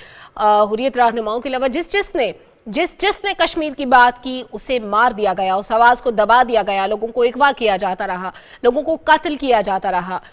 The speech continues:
बुरहान मुजफ्फर वानी एक ऐसा नाम था जो निहत्ता तो था, लेकिन उसने सोशल मीडिया के जरिए जब आवाज़ उठाई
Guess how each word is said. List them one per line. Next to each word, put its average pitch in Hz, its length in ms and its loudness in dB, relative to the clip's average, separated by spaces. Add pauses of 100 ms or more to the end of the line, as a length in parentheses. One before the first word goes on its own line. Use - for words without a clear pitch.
(180)
बुरहान 240 400 4
मुजफ्फर 214 540 -2
वानी 208 320 0
एक 220 140 -4
ऐसा 220 260 0
नाम 240 360 -2
था 196 260 -8 (280)
जो 240 140 -2
निहत्ता 208 460 -6
तो 285 120 -8
था, 262 300 -4 (320)
लेकिन 226 280 -2
उसने 240 260 -6
सोशल 247 360 -6
मीडिया 202 300 -2
के 196 140 -10
जरिए 170 440 -10 (300)
जब 240 260 2
आवाज़ 233 460 8
उठाई 180 460 -8